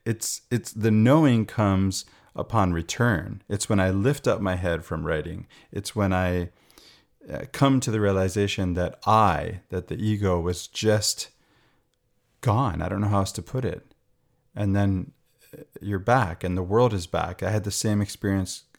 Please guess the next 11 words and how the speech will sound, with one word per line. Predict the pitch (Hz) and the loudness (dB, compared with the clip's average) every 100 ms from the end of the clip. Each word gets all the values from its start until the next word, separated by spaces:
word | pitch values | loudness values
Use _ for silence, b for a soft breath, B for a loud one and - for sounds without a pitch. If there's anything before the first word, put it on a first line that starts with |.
| _ | _
rock | - 101 127 - | -2 0 0 0
climbing | 117 90 80 82 | -2 0 -2 -4
where | 85 82 | -2 0
everything | 98 107 117 101 | 0 -2 -2 -2
just | 92 - | -4 -8
disappeared. | 107 - 85 - 123 104 78 - B B B | -6 -6 -6 -4 -2 -2 -2 -8 B B B
And | 98 | -4
I | 90 | -2
flashed | 90 - 101 110 107 - | -4 -2 2 2 0 -4
this | 95 | -6
climb | - - 110 123 87 82 | -6 -2 0 0 -2 -6